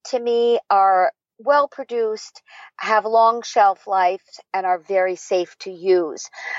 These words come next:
An herb like motherwort is an herb for hormonal moodiness. And I feel with women, women can be moody before their cycle, during their cycle, at the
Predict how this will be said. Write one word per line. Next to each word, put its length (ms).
An 140
herb 300
like 240
motherwort 960
is 160
an 120
herb 280
for 400
hormonal 720
moodiness. 760
And 140
I 120
feel 300
with 200
women, 500
women 400
can 220
be 160
moody 300
before 360
their 140
cycle, 640
during 340
their 140
cycle, 580
at 140
the 140